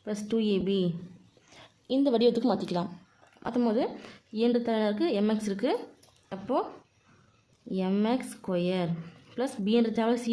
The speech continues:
இருக்கு, சி ஸ்கொயர் பிளஸ் ஃபார்முலா டூ, ஏன்ற தேவை என்ன இருக்கு, எம்எக்ஸ் இருக்கு, பி என்ற தேவை into சி இருக்கு, ஈக்குவல் ஃபோர் ஏ எக்ஸ் அப்படியே வரும். சரிங்களா? அப்போ இந்த ஸ்கொயர் வந்து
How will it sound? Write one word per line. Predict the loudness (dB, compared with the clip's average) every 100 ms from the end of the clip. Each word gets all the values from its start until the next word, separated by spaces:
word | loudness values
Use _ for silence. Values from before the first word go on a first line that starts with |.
| 0
இருக்கு, | 0 -2 -4 -12 -20 -20 -20 _ -8
சி | -4 -4
ஸ்கொயர் | 0 0 0 0 -2 -4 -16 -20 _ _
பிளஸ் | -2 -2 -4 -12 -6
ஃபார்முலா | -2 0 2 0 0 0
டூ, | 0 -2 -8 -20 _ -20 -20 _ -4
ஏன்ற | -2 0 0
தேவை | 2
என்ன | 2 0
இருக்கு, | 0 0 -2 -8 -20 -14 -4 -2
எம்எக்ஸ் | 0 -2 -4 -8
இருக்கு, | -2 0 -2 -6 -20 _ _ _ -6
பி | 0
என்ற | 0 2
தேவை | 2 2 2 0 -8 -10 -2
into | -2 -2 -4
சி | -2 0
இருக்கு, | -2 -4 -8 -10 -20 -18 -6 -4
ஈக்குவல் | -2 -4 -2
ஃபோர் | 0 2 2
ஏ | 2 0 -6 -6
எக்ஸ் | -6 -8 -6
அப்படியே | -2 0
வரும். | 0 -2 -8 -20 _ _ _ -2
சரிங்களா? | 0 2 2 0 -6 -14 -20 -20 -20 -20 _
அப்போ | -6 -4 -4 -2
இந்த | -2
ஸ்கொயர் | 0 2 4
வந்து | 4